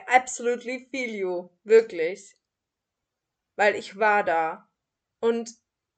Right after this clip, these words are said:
ich sage dir heute, du hast zu jeder Zeit die Wahl. Und du kannst dich, du kannst es, du kannst es wirklich. Und du weißt es auch tief in dir drin. Du darfst Ja zu dir sagen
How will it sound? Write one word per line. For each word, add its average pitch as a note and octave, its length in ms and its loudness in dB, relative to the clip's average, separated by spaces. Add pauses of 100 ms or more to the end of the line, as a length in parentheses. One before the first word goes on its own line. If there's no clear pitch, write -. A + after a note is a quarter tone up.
(300)
ich A#3+ 180 -10
sage A#3+ 320 4
dir C#4 200 -6
heute, G#3+ 320 -4
du G#3 160 -10
hast B3 520 -2
zu A3 140 -6
jeder A3+ 440 -2
Zeit G#3+ 420 -8
die G3 180 -14
Wahl. F3+ 520 0 (1120)
Und G#3 760 -4 (300)
du A3+ 100 -8
kannst C4+ 640 -4
dich, F#3+ 480 -4
du G#3 100 -12
kannst - 640 -6
es, G#3+ 480 -6 (960)
du A3 80 -10
kannst C4 300 -2
es C#4 180 -10
wirklich. A3+ 600 0 (440)
Und A3 100 -10
du A3+ 100 -2
weißt G#3+ 300 2
es G#3+ 100 -8
auch A3+ 140 0
tief A3+ 240 -12
in G#3+ 120 -6
dir G3+ 120 -2
drin. F#3 380 -8
Du F#3+ 100 -12
darfst F#3 440 0
Ja F#3+ 220 4
zu G3+ 160 -14
dir F#3+ 160 -6
sagen F3+ 560 -2